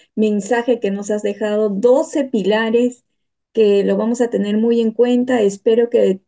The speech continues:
todos los líderes hayan apuntado, porque como dicen, ¿no? El que no apunta,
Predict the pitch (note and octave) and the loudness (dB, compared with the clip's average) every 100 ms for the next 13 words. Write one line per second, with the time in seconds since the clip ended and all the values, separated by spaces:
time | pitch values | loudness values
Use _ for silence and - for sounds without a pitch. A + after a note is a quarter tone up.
0 | _ C4 C4 C#4 C#4 B3 A#3 B3 A#3+ B3 | _ 2 4 4 4 2 2 4 4 4
1 | B3 - F#3+ G#3+ A3 A3 G#3+ F#3 F#3+ A3+ | -2 -6 -2 0 0 -2 -4 -4 -2 0
2 | A#3+ A#3 F#3+ F#3+ F3 F3 E3+ F3+ A3 G3 | 0 0 -4 -6 -6 -2 0 0 -2 -4
3 | E3+ F#3 A#3 F#3 F3+ F#3 G#3+ B3+ B3+ C#4 | -4 -4 -4 -4 -4 -2 0 0 0 2
4 | C4+ C4+ D4 | 2 0 -2